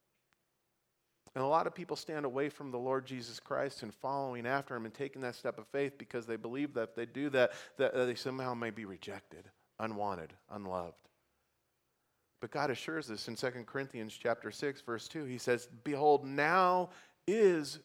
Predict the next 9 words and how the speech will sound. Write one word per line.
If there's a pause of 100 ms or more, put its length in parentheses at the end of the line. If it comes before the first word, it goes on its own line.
(140)
the
accepted
time." (1600)
God's
saying,
"I
accept
you,
come.